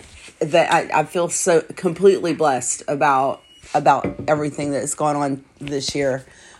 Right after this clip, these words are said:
Um, has it been perfect? No, not by any means, um, but nothing in life usually is, right?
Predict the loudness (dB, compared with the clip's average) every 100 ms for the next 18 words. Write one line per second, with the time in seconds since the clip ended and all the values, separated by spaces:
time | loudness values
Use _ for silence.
0 | -2 2 2 0 -6 -2 2 2 2 0
1 | 2 2 4 2 2 0 0 0 2 4
2 | 6 6 6 4 0 -6 -8 -2 0 0
3 | 0 0 0 0 2 2 0 0 -2 -4
4 | -2 0 0 0 0 0 0 -2 -4 -2
5 | 0 -2 -4 -8 -4 -4 -2 -4 0 4
6 | 4 4 -2